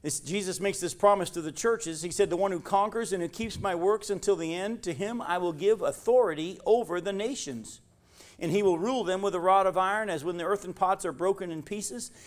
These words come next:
even as I myself have received authority from my Father. And I'll give him the morning star. And he who has an ear, let him hear what the Spirit says to the churches." So he said to the churches,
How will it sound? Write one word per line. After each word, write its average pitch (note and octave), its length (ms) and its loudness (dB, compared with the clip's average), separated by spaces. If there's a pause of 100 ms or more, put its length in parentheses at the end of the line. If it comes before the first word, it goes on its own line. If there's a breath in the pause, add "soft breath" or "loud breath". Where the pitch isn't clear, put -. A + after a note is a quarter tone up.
(160 loud breath)
even G#3+ 240 -2
as G#3 160 -2
I G#3 260 0
myself A3 600 0
have D#3+ 160 0
received D3+ 640 -6
authority D3 640 0 (240 loud breath)
from D3+ 260 -2
my D3+ 240 0
Father. D#3 560 2 (180 loud breath)
And F3 140 -2
I'll F3 140 6
give F3+ 180 4
him F3+ 160 2
the E3 100 -4
morning E3+ 360 -2
star. F#3+ 440 2
And C#3+ 80 -2
he F3 120 -4
who F#3 80 0
has E3+ 120 0
an F3 120 -6
ear, F#3 180 -2
let E3 140 -4
him D#3+ 80 -6
hear G3 200 2
what E3 140 0
the D#3 60 -8
Spirit F#3 400 -2
says C#3+ 240 -2
to - 120 -6
the F3+ 100 -2
churches." F#3 440 -4
So G3 160 4
he G3 80 6
said G3+ 320 -2
to E3 80 -12
the D3 60 -8
churches, E3 480 -4